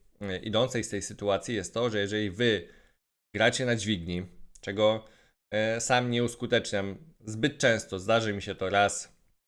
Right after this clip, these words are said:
na kwartał, czasem częściej, czasem, e, rzadziej, w zależności od, e, wolnego czasu i okazji oczywiście na rynku,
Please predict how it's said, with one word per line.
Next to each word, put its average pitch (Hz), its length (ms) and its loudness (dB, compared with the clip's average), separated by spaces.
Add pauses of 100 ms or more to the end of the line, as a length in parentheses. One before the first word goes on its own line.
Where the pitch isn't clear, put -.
(380)
na 87 140 -4
kwartał, 104 500 0
czasem 92 440 -4
częściej, 101 420 -2
czasem, 95 440 -6 (340)
e, 85 280 -4
rzadziej, 117 680 2
w - 60 -16
zależności 101 460 -4
od, 95 220 -6
e, 92 200 -4
wolnego 113 380 -2
czasu 135 320 -2
i 131 80 2
okazji 131 400 2
oczywiście 101 380 -6
na 98 120 -4
rynku, 92 360 -6